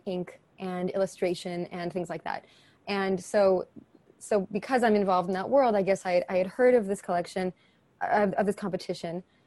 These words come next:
Um, what really struck me when I looked, when I looked into it more, what really struck me was the way they were interested, Honey and Wax booksellers in Brooklyn were interested in highlighting women collectors because,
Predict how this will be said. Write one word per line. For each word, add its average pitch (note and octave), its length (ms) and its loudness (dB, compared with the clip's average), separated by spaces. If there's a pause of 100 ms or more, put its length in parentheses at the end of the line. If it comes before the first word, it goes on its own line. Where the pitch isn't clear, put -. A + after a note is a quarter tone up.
(180)
Um, F#3 420 -2 (460)
what G#3+ 200 2
really B3 180 6
struck C4+ 400 0
me G#3+ 200 2
when G#3 140 2
I G3+ 60 0
looked, B3 280 2 (160)
when A3 180 -4
I - 20 0
looked - 200 0
into A3 220 -2
it - 80 0
more, A#3 160 2
what F3 80 2
really B3 180 6
struck A3 340 -4
me A3+ 80 -2
was F#3 160 -2
the G3 80 0
way G3+ 180 2
they G3 180 -2
were F#3+ 80 0
interested, F#3+ 460 -8
Honey G#3 220 -2
and F#3+ 80 -2
Wax F#3 280 -8
booksellers F3 480 -6
in F3+ 60 -6
Brooklyn G#3 380 -4 (480)
were G3+ 80 -6
interested A3 440 -2
in G#3 100 -4
highlighting F#3+ 640 -2
women F#3+ 340 -2
collectors - 500 -8
because, F3+ 520 -4